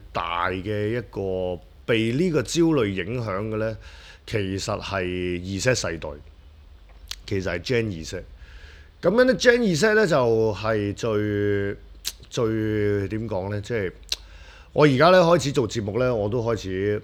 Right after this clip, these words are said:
嗯，開始都唔去批評二Z世代，因為我越嚟越感受到佢哋，佢哋呢個世代嘅，佢哋呢個世代嘅嗰個悲哀，好，好濃烈嘅，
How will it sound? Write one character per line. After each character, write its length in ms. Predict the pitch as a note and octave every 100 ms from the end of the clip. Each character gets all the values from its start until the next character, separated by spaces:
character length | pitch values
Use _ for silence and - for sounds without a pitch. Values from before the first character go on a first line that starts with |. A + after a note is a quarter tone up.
| - - G#2
嗯， 520 | F#2 D#2+ D#2+ D#2+ D#2 D2+ -
開 140 | B2
始 180 | A2 G#2
都 360 | G#2 A#2 A#2 A2+
唔 360 | G#2 F2+ F2 E2+
去 140 | G#2
批 80 | G2
評 300 | A#2+ G2+ E2+
二 180 | E2 E2+
Z 140 | G#2
世 220 | - F2
代， 100 | D#2+
因 160 | E2 C#3+
為 40 |
我 140 | B2+ G#2
越 120 | G2+
嚟 80 | E2+
越 140 | F2
感 320 | E2+ E2 G#2
受 200 | B2 F#2+
到 80 | F2
佢 220 | G#2 G2+
哋， 240 | F2 E2 D#2 - - - - - -
佢 60 |
哋 160 | C#3 D#3
呢 100 | F#3
個 100 | E3+
世 100 | C#3 B2 A#2
代 120 | A2
嘅， 800 | F#2 F#2 G#2+ G2 F#2 F2+ F2+ - - - - - -
佢 120 | C#3
哋 140 | E3+ E3+
呢 80 |
個 100 | G#3
世 280 | D#3 C3 A#2+
代 120 | G#2+
嘅 480 | F#2+ F#2+ E2+ G#2+ F#2
嗰 120 | F#2+ A#2 A2 F2+ E2+ E2
個 60 | - - - -
悲 260 | C#3+ B2+ C#3
哀， 360 | C3+ A2+ G2+ - - - - - - - -
好， 80 | C#3+ C#3+
好 200 | A2 G#2+
濃 480 | E3 D#3+ D#2+ F2+ G#2
烈 120 | G2+
嘅， 380 | - G#2+ G2+